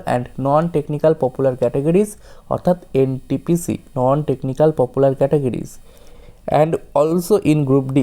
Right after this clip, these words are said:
তো তোমরা দেখতে পাচ্ছ এখানে গুরুত্বপূর্ণ একটি লাইন তিনি কিন্তু বলেছেন যে, "There will be more employment opportunities in technical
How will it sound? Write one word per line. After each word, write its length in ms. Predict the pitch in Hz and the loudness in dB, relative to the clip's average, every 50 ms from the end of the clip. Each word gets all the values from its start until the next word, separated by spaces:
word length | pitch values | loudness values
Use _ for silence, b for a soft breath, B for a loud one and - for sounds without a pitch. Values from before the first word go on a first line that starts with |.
| - - - | 0 -2 -4
তো 60 | 139 139 | -4 -2
তোমরা 240 | - 143 147 147 | 0 2 2 2
দেখতে 240 | 139 135 135 - 160 | 2 2 2 2 2
পাচ্ছ 200 | 151 160 151 - | 2 2 4 2
এখানে 220 | 151 143 147 143 131 | 0 0 0 0 2
গুরুত্বপূর্ণ 520 | 131 131 139 139 - 147 147 151 147 147 | 2 2 2 2 0 0 2 2 2 2
একটি 220 | 143 139 - 143 | 0 0 0 0
লাইন 300 | 135 127 127 127 139 143 | 0 2 2 0 0 -2
তিনি 220 | 143 - 139 139 135 | -2 -2 -2 -2 -2
কিন্তু 200 | - 139 135 135 131 - - | -2 -2 -2 -2 -4 -2 0
বলেছেন 440 | 139 135 139 147 - 196 202 226 277 b b b b - - | 2 2 2 2 2 2 0 -2 -2 b b b b -4 -2
যে, 100 | 131 123 | 0 2
"There 280 | 123 135 139 139 147 147 143 | 4 4 4 4 4 2 2
will 160 | 147 147 143 143 | 2 0 0 0
be 140 | 151 151 143 135 131 135 | 0 0 0 0 -2 0
more 180 | 143 156 165 165 156 147 | 2 2 2 2 2 0
employment 500 | 143 - - 147 143 147 151 151 151 143 - - - | -2 0 0 0 2 2 0 -2 -2 -4 -2 -2 -2
opportunities 640 | - - 139 135 - - 143 151 165 170 196 208 185 - - 139 | -2 -2 -4 -4 -4 -2 -2 -2 0 0 0 0 0 -2 -4 -6
in 60 | 131 127 | -6 -4
technical 540 | - 135 135 - - 175 170 - 196 208 | -4 -4 -4 -4 -4 -4 0 2 2 2